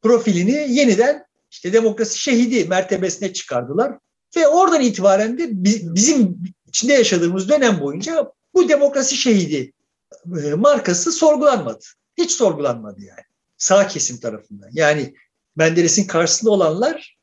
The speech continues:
e, yani tamam da kardeşim idam edilmesi doğru olmasa bile <laughs> ama şunları da yaptı, bak unutmayalım falan falan demeye çalışsa da hani sa-, sağduyulu olanları sonuçta o,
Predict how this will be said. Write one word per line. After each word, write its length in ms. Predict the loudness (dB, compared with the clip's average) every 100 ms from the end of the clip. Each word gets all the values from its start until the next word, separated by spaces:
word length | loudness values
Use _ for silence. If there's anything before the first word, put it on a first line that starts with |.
| -4
e, 80 | -2
yani 560 | 2 0 0 -6 -10
tamam 320 | -8 -2 0 0
da 80 |
kardeşim 640 | 0 0 -2 -4 -6 -8 _ _ _ -10
idam 360 | -2 2 2
edilmesi 760 | 2 -2 -2 -2 0 0 0 -2
doğru 300 | 2 4 4
olmasa 600 | 4 2 4 2 0 -2
bile 460 | -2 0 -2 -4 -10 _
<laughs> 160 | -12 -6
ama 200 | -4 -2
şunları 380 | -2 -4 -4 -2
da 60 | 0
yaptı, 540 | 0 -2 -4 -4 -2
bak 180 | -2 -4
unutmayalım 640 | -10 -8 -10 -4 -2 -2 -2
falan 200 | -2 0
falan 280 | 0 0
demeye 280 | 0 2 0
çalışsa 520 | 2 0 0 0 0
da 180 | -2 -8 -10 _ _ _ _
hani 160 | -12 -10
sa-, 260 | -4 -4
sağduyulu 500 | -2 0 0 -2 -6
olanları 600 | -6 -8 -8 -6 -6 -10 _ _ _
sonuçta 680 | -6 -2 0 0 -2 -4 -2
o, 400 | 4 4 2 -2